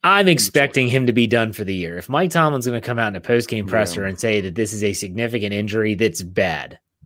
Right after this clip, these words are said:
Speaker 1: It's bad, period. And, and
Speaker 2: Yeah.
Speaker 1: it, I, I don't know if he even said that after Roethlisberger's injury in week two of last year. I don't remember him saying it was a
Speaker 2: Yeah.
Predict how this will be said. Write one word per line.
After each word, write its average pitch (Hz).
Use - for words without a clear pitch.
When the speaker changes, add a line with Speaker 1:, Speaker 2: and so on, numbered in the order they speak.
Speaker 1:
It's 113
bad, 85
period. 95
And, 107
and 120
Speaker 2:
Yeah. 131
Speaker 1:
it, 120
I, 120
I -
don't 156
know 151
if 139
he 143
even 131
said 135
that 135
after 135
Roethlisberger's 123
injury 123
in 123
week 131
two 143
of 135
last 147
year. 107
I 107
don't 123
remember 127
him 117
saying 123
it 120
was 117
a 113
Speaker 2:
Yeah. 104